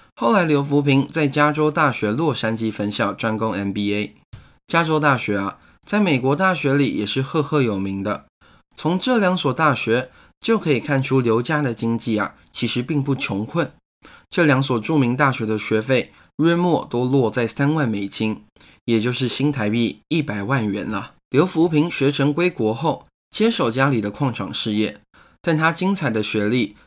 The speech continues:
似乎没有对经营矿产起到很好的效果。在一九八零年代，刘福平投资可可园失败，赔的那是血本无归。但天无绝人之路，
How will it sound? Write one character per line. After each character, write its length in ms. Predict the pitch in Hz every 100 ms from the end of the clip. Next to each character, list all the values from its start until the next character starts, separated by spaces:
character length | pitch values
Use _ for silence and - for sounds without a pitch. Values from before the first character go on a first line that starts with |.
| -
似 200 | 220 208
乎 160 | 202
没 100 | 190
有 140 | 185 131
对 160 | 160
经 240 | 139 180 165
营 120 | 147
矿 300 | 147 190 139
产 220 | 113 95
起 160 | - 107
到 100 | 120
很 200 | 113 117
好 120 | 117
的 80 | 101
效 220 | - 113
果。 300 | 101 101 - _ _ - _
在 140 | - 127
一 200 | 139 165
九 180 | 143
八 180 | 110 135
零 180 | 139 117
年 180 | 110 107
代， 300 | 135 120 - - - -
刘 180 | 156 202
福 200 | 190 196
平 260 | 185 185
投 220 | - 156
资 200 | 151 -
可 180 | 170 135
可 160 | 143 127
园 180 | 104 110
失 220 | - 131
败， 300 | 147 131 - - - -
赔 200 | 120 139
的 100 | 127
那 100 | 135
是 100 | 135
血 300 | 135 - 117
本 200 | 135 110
无 140 | 95
归。 360 | 95 107 104 104 - - _
但 220 | - 123
天 240 | 107 - 220
无 160 | 175
绝 160 | 147 131
人 180 | 123 127
之 180 | 135 135
路， 220 | 147